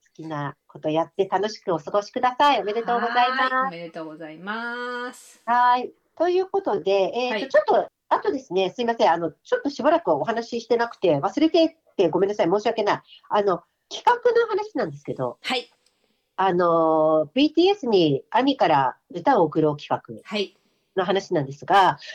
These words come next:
Speaker 1: すいません。ちょっと私が、あの、皆さんにお伝えするということを、すっかり大変申し訳ない。失念してしまっておりまして、
Speaker 2: はい。
Speaker 1: 申し訳ございません。あの、順調に進んでまして、
Speaker 2: はい。
Speaker 1: <laughs> あの、進捗、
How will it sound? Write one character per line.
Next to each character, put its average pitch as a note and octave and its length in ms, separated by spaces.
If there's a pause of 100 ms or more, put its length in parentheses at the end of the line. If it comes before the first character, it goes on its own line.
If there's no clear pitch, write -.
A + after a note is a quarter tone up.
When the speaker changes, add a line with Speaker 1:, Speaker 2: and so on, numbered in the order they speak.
(100)
Speaker 1:
す - 100
い G4 60
ま G#4 80
せ F4 100
ん。 - 60
ち - 60
ょ A#4 40
っ - 20
と D#3 240
私 F#4+ 320
が、 F#4 280
あ - 120
の、 G#3+ 300
皆 D#4 240
さ G4 140
ん A3 60
に D3+ 220
お F#3+ 80
伝 G4+ 440
え - 180
す - 180
る F#4+ 280 (300)
と A#3 120
い A3+ 120
う B3+ 60
こ B3+ 140
と B3 380
を、 A#2+ 140 (120)
す - 140
っ A3+ 60
か D4 120
り F#3 260 (120)
大 A3+ 160
変 A3+ 100
申 G#3+ 80
し G#3+ 60
訳 G#3 120
な F#3 80
い。 - 40
失 - 180
念 A3 320
し - 60
て A3 160
し G#3 80
ま F#3+ 100
っ F#3 80 (100)
て F#3+ 80
お E3+ 60
り D#3 60
ま D#3+ 80
し - 80
て、 C3+ 320
Speaker 2:
は - 100
い。 G#3+ 60
Speaker 1:
申 F3+ 240
し F3 80
訳 E3+ 180
ご D#3+ 100
ざ D#3+ 120
い D3+ 40
ま D#3+ 100
せ D#3 100
ん。 D3 40
あ D#3+ 60
の、 D#3 140 (760)
順 F#4 220
調 A4+ 160
に G#4+ 180
進 D#4+ 280
ん D4+ 60
で D#4+ 80
ま E4+ 120
し - 80
て、 D#3 220
Speaker 2:
は A#3 280
い。 G3 80
Speaker 1:
<laughs> - 20
あ G#3 40
の、 F#3+ 140 (540)
進 E4+ 180
捗、 D#4+ 340